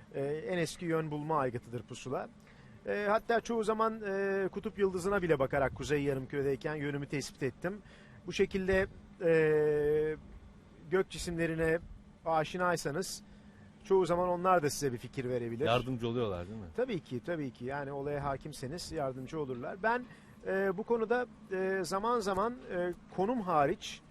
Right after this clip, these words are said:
Speaker 1: konum bulma hariç, e, hiçbir sorun, e, yaşamadım. Zaman zaman konum bulma sorunu yaşadım. Çünkü gök cisimlerini göremiyorsunuz bazı bulutlu havalarda falan. E, ama, e,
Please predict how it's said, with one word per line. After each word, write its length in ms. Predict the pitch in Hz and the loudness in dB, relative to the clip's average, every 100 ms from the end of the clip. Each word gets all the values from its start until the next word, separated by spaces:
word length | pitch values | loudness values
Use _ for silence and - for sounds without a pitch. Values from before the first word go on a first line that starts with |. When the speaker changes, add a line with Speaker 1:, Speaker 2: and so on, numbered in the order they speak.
| - - - - | -20 -20 -10 -2
Speaker 1:
konum 260 | 196 233 | 0 2
bulma 240 | 196 170 160 | 0 2 4
hariç, 380 | 160 220 - | 4 2 -2
e, 680 | 180 165 160 160 156 156 160 | 2 2 2 2 0 0 -4
hiçbir 280 | 165 - - | -6 -10 -12
sorun, 340 | - 175 202 196 | -6 -4 -4 -4
e, 100 | 165 | -2
yaşamadım. 680 | 165 160 160 202 190 139 180 | 0 -2 -2 -2 -2 -2 0
Zaman 280 | 175 185 185 | 0 0 0
zaman 240 | 175 196 | 0 -2
konum 300 | 175 185 214 | -4 -4 -2
bulma 220 | 160 135 | -2 -2
sorunu 280 | - 131 120 | -2 -4 -2
yaşadım. 420 | 120 127 135 196 - - - | -6 -4 -6 -6 -12 -20 -6
Çünkü 360 | 196 190 196 185 - 147 | -2 4 4 4 -2 0
gök 200 | 196 196 | 0 0
cisimlerini 420 | - 175 156 202 | -6 -2 0 2
göremiyorsunuz 640 | 185 185 175 143 143 120 | 2 2 0 -2 -4 -2
bazı 300 | 135 131 120 | 4 4 2
bulutlu 300 | 120 127 139 | -6 -6 0
havalarda 440 | 131 123 117 110 113 | 0 2 -2 -4 -6
falan. 280 | 151 185 240 - - - - - | -4 -4 -6 -16 -20 -20 -18 -4
E, 880 | 175 175 180 175 175 175 175 170 170 - | 0 2 0 -2 -4 -6 -8 -8 -12 -10
ama, 280 | 208 233 233 - - - - | -4 -2 -2 -8 -20 -20 -20
e, 80 | - | -8